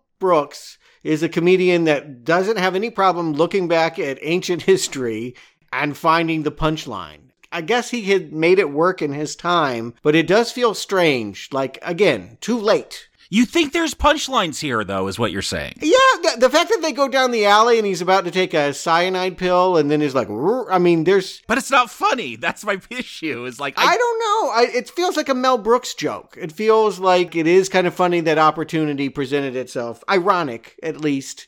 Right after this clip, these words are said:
Speaker 1: that he could now get the shot off. It takes skill.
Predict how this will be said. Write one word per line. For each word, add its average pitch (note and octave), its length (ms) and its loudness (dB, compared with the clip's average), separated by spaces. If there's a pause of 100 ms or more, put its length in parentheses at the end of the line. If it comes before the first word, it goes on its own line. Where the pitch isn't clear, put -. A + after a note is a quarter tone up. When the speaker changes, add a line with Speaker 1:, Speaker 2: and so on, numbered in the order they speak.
Speaker 1:
that D3 120 -2
he D3+ 100 0
could C#3+ 140 -4
now C#3+ 180 0
get C3+ 220 -4
the B2+ 80 -10
shot A#2 320 -2
off. G2 480 -12 (160)
It G#3 160 -6
takes D4+ 240 -2
skill. D#3 420 -2